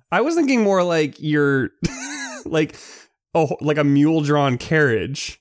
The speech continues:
You'd be the carriage driver. And then I was trying to think if people who are behind horse-drawn carriages are called horse drivers. And then,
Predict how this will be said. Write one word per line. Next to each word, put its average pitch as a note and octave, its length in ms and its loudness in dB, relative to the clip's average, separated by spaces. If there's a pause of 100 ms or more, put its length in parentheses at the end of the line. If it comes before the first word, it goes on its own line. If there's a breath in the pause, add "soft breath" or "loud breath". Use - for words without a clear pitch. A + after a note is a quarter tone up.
(120)
You'd D#3 120 -4
be C3+ 100 0
the B2+ 80 -2
carriage C#3+ 480 -2
driver. G#2+ 640 -4 (460)
And D3 80 2
then D#3 80 2
I F3+ 40 0
was F#3+ 120 0
trying F#3+ 160 2
to E3+ 60 -2
think E3+ 200 -2
if D3+ 160 -4 (140)
people E3 300 0
who C#3 380 -2
are - 180 -2
behind C3 320 0
horse-drawn D3+ 460 0
carriages A#2+ 380 -2
are A#2 100 -2
called A#2 220 -2
horse C#3+ 300 0
drivers. G#2+ 460 0
And B2+ 180 2
then, D#3 300 2